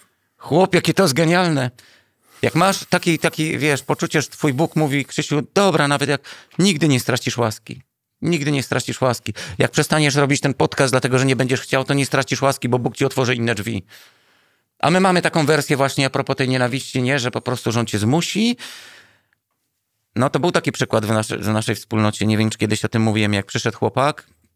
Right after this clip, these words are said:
Potem się okazało, że bardzo zaburzony. Myśmy tego nie wiedzieli, bo pierwszy raz przyszedł. I wiesz, poprosił o modlitwę wstawienniczą, my się modlimy, tam z nałożeniem rąk, a on zaczął płakać, że "Ja, ja, ja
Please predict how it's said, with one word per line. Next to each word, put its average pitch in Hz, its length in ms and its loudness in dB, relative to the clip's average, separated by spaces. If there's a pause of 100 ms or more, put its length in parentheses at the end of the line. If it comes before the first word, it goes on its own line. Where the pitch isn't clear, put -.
(280)
Potem 131 240 0
się 131 60 0
okazało, 120 260 0
że 113 60 0
bardzo 113 240 0
zaburzony. 117 460 2
Myśmy 104 220 0
tego 110 160 0
nie 113 120 2
wiedzieli, 101 280 0
bo 85 100 -4
pierwszy 104 300 -2
raz 101 160 -2
przyszedł. 135 400 -4 (640)
I 107 100 -2
wiesz, 113 220 2
poprosił 113 400 -2
o - 20 0
modlitwę 120 380 -2
wstawienniczą, 120 480 -2
my 113 100 0
się 110 120 -2
modlimy, 110 360 0
tam 113 160 0
z - 60 -4
nałożeniem 110 420 2
rąk, 147 320 0
a - 80 0
on 117 120 2
zaczął 117 240 0
płakać, 117 360 0
że 120 100 0 (680)
"Ja, 220 100 -2 (560)
ja, 190 120 0 (100)
ja 226 140 2